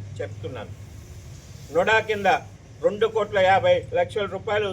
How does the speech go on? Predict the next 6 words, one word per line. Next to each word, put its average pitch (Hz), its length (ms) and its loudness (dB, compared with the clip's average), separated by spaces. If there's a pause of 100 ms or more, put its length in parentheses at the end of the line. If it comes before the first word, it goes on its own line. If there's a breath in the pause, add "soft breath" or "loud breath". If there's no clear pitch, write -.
సిమెంట్ 190 340 -8
రోడ్లు 180 300 -2 (580)
కుర్తిపాలెం, 202 600 -4 (420)
మైపాడు, 190 540 0 (380)
నాగరాజు 180 480 2
తోపు, 175 300 2